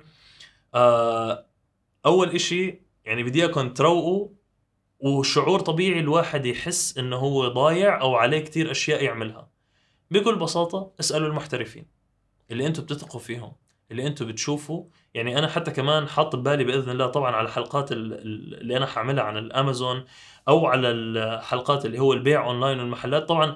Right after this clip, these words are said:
ححاول إني أجيب screen shots، أجيب فيديوهات، أجيب معلومات، Excel sheets كانت عندي إياها قبل، آه، صور منتجات، عشان بس تكونوا أنتوا معانا عايشين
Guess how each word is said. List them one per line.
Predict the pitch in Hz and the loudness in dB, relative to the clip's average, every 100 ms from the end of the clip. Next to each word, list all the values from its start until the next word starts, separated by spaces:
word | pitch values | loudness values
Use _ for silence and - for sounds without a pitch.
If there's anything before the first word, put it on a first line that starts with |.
| - - | -10 -18
ححاول | - 135 190 190 151 | -12 4 6 6 4
إني | 156 143 | 2 0
أجيب | 131 135 | 0 -2
screen | - - 156 170 | -4 -2 0 0
shots، | 160 151 151 - | 2 0 0 -4
أجيب | 120 139 131 | -2 -2 -2
فيديوهات، | 135 127 131 127 | -4 0 0 -2
أجيب | 123 147 165 | 0 0 2
معلومات، | 147 139 147 147 147 | 2 2 2 0 -2
Excel | 151 - 139 | -6 -2 -2
sheets | - 143 143 | -2 -4 -2
كانت | 135 127 127 | -2 0 0
عندي | 147 139 | 0 2
إياها | 147 139 135 | 0 2 0
قبل، | 139 160 - - - - | 0 -2 -6 -18 -10 0
آه، | 123 | 2
صور | 120 180 180 160 | 2 4 4 4
منتجات، | 151 147 127 147 117 | 0 -2 0 0 0
عشان | 113 - 156 | -2 -2 0
بس | 180 190 | 0 -2
تكونوا | 131 - 180 175 156 | -4 -2 0 2 2
أنتوا | 185 185 | 0 0
معانا | 147 135 160 160 | 0 2 4 4
عايشين | 123 120 120 165 165 165 | 4 2 2 0 0 0